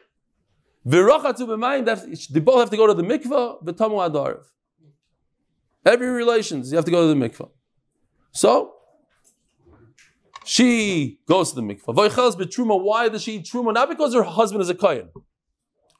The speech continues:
Her father is a kohen. It's as if she's not married to the guy. No problem.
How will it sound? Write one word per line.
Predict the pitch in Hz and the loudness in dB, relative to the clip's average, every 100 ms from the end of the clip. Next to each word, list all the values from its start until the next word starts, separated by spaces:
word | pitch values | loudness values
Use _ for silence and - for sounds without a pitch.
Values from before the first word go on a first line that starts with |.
| - | -8
Her | |
father | 107 - 233 294 294 254 | -8 0 2 4 2 -4
is | 190 | -8
a | - | -8
kohen. | 170 90 82 _ _ _ _ _ _ _ _ | -8 -8 -14 _ _ _ _ _ _ _ _
It's | 147 | -2
as | 196 | 0
if | 277 | 2
she's | 285 269 | 2 0
not | 302 | 0
married | 302 320 277 | 0 0 -2
to | |
the | 285 | -4
guy. | 240 233 220 - | -4 -4 -6 -10
No | 175 254 | 2 2
problem. | - 285 277 254 233 269 | 4 2 2 2 -2 -6